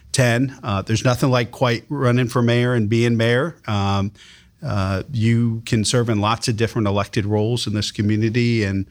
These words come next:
the one thing I have discovered is that the two things people know who folks are in Columbus is the head football coach at Ohio State and the mayor.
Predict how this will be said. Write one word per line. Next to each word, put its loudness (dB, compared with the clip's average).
the 2
one 4
thing 0
I 2
have -2
discovered 0
is -2
that -2
the 0
two 0
things 0
people 0
know 2
who 0
folks 0
are 2
in -4
Columbus 0
is -4
the 0
head 0
football 0
coach -2
at 0
Ohio 0
State 0
and 0
the 2
mayor. 0